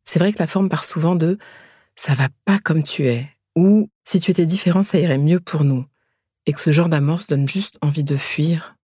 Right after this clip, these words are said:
ou de se justifier. C'est là qu'il y a des progrès à faire pour votre partenaire, mais ne fuyez pas. Investissez-vous. Il en va de la qualité de votre lien. Rien ne dure si on ne s'y attelle. On se brosse les dents chaque matin,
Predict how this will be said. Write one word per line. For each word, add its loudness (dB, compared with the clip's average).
ou -2
de -10
se -4
justifier. -4
C'est -2
là 2
qu'il -8
y 0
a 0
des 0
progrès -2
à -2
faire -6
pour -4
votre -2
partenaire, -2
mais 2
ne 4
fuyez -2
pas. -6
Investissez-vous. 0
Il 4
en 4
va 2
de -2
la 2
qualité -2
de -2
votre -4
lien. -4
Rien 4
ne 4
dure 0
si -6
on 2
ne 4
s'y -2
attelle. -4
On 4
se 4
brosse 0
les 2
dents 2
chaque -2
matin, 0